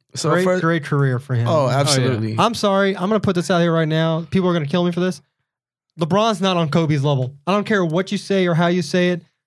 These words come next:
Speaker 2: Kobe and Jordan. Kobe, Jordan was bef-, was our nineties generation. Kobe is our two thousand generation.
Speaker 1: And, and
Speaker 2: I don't wanna hear the arguments of there shouldn't, LeBron, Jordan, that shouldn't be an argument. Kobe, LeBron shouldn't be an argument either.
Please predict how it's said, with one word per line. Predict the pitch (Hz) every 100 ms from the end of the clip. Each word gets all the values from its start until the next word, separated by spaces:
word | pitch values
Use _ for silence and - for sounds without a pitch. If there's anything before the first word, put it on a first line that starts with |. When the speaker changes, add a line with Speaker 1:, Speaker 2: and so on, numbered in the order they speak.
| _
Speaker 2:
Kobe | - 196 208 233 220
and | 180 156
Jordan. | 175 180 165 160 175 _ -
Kobe, | 196 214 233
Jordan | 156 185 214 233
was | 196 170
bef-, | 160 -
was | 156 165
our | 160 147
nineties | 160 196 208
generation. | 202 208 208 208 220 202 - _ _ _
Kobe | 170 202 208 208
is | 175
our | 175
two | 156 190
thousand | 175 160 151
generation. | 151 139 143 147
Speaker 1:
And, | 139
and | 160
Speaker 2:
I |
don't | 190 220
wanna | 226
hear | 185 214
the | 196
arguments | 185 175 175 170
of | 170 143 139 - _
there | 262
shouldn't, | 269 311 214 190
LeBron, | 180 175 214 285 240 190
Jordan, | 156 190 214 240 214
that | 196 202
shouldn't | 202
be | 180
an |
argument. | 170 165 139 123 131 _ _ _
Kobe, | - 220 262 277
LeBron | - 233 240 262 240
shouldn't | - 196
be | 185
an |
argument | 185 180 185 190
either. | 190 113